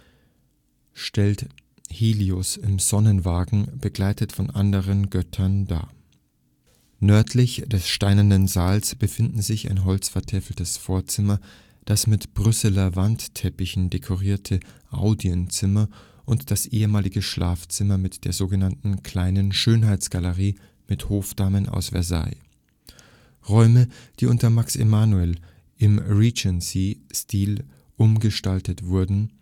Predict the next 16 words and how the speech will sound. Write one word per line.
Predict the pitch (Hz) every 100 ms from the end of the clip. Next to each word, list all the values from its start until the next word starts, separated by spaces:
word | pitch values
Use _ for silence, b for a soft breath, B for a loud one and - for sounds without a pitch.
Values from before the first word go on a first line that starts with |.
| b b b -
aber | 104 117
ihre | 120 113
ursprünglichen | 127 123 123 - - 98 92 92 90 101 98 B B B
barocken | 90 90 95 95 - 92 - B B B B
Felderdecken | - - 101 110 87 82 - - - - 98 107 90
behalten | 98 87 90 95 - 101 101
haben. | 87 85 85 85 90 - _ _ _ _ b b b
Hier | 123
befinden | 113 113 - 113 135 117
sich | 107 113 -
Porträts | 87 85 85 - 92 95 -
des | 78 -
Kurfürsten | - 104 95 - 101 - - 95
und | 90 85
seiner | 87 90
Gemahlin | 90 90 90 95 101 101